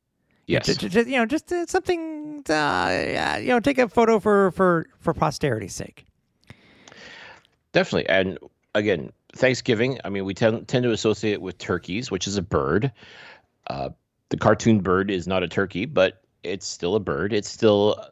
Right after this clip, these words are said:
Speaker 1: worthy of celebration. So I, I sincerely hope that, uh, everyone who has purchased one of these shirts,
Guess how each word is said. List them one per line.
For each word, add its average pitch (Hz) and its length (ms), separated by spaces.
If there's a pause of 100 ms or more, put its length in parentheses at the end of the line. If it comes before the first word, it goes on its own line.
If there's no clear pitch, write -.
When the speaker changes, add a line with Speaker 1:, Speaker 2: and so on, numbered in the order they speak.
(240)
Speaker 1:
worthy 113 460
of 101 100
celebration. 104 760
So 98 400 (1120)
I, 104 160
I 101 160
sincerely 107 380
hope 98 280
that, 87 380
uh, 85 300 (220)
everyone 127 280
who 113 120
has 104 460
purchased - 600
one 98 180
of 92 80
these 90 140
shirts, 92 360